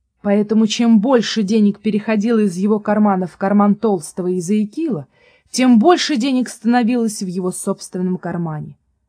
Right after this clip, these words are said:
А так как игрок он был из рук вон плохой и все время проигрывал, то нет ничего удивительней, что он постоянно был в выигрыше. С тех пор Петер стал проводить за игорным столом все дни, и праздничные, и будничные.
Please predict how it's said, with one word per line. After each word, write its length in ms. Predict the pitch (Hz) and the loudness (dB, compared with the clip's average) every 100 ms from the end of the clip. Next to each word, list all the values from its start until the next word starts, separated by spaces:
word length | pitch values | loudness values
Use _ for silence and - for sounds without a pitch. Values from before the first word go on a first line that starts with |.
| _ _ _ _ _ | _ _ _ _ _
А 160 | - 170 | -14 -8
так 240 | 233 226 | -6 -6
как 180 | 240 240 | -6 -6
игрок 380 | 214 247 247 208 | -2 -2 -2 0
он 180 | 202 | 0
был 160 | 196 208 | 2 0
из 160 | 202 202 | 0 -2
рук 180 | 214 | -4
вон 200 | 208 196 | -2 -4
плохой 560 | 196 202 208 330 320 - _ _ _ | -2 -4 -4 -6 -8 -10 _ _ _
и 100 | - | -6
все 260 | 220 - 320 | -4 -2 -2
время 320 | 330 330 294 | 0 -2 -2
проигрывал, 760 | 233 285 339 381 220 214 185 - _ _ _ _ | 0 2 2 2 2 0 -2 -8 _ _ _ _
то 120 | - 311 | -6 -2
нет 240 | 359 359 | -2 -2
ничего 360 | 349 - 339 330 | -4 -2 -2 -2
удивительней, 680 | 262 320 370 453 240 202 | -4 -2 -2 -2 0 0
что 200 | - 220 | 0 0
он 100 | 208 | 0
постоянно 640 | 208 208 220 208 233 302 226 | -2 -4 0 2 2 0 0
был 260 | 196 208 | 4 2
в 60 | 175 | 2
выигрыше. 680 | 180 156 135 156 - 196 - _ _ _ _ _ _ _ | -4 -4 -8 -12 -18 -20 -20 _ _ _ _ _ _ _
С 120 | - | -6
тех 260 | 226 208 | -6 -4
пор 180 | - 220 | -2 -2
Петер 360 | 208 233 220 185 | 0 -4 -4 -8
стал 260 | - 208 196 | -2 -2 0
проводить 520 | 202 196 196 214 165 | -2 -2 0 -2 -2
за 120 | 208 | -2
игорным 380 | 202 202 196 185 | 0 -2 0 -4
столом 420 | - 208 226 214 | -2 -2 0 0
все 280 | 208 - 262 | -2 -6 -4
дни, 300 | 196 208 175 | 2 2 2
и 160 | - 196 | -6 -8
праздничные, 800 | 226 240 220 190 165 - 180 190 | -2 -2 -2 -6 -10 -6 -4 -2
и 40 | |
будничные. 800 | 180 277 185 180 - 165 151 | -2 -4 -4 -6 -8 -12 -12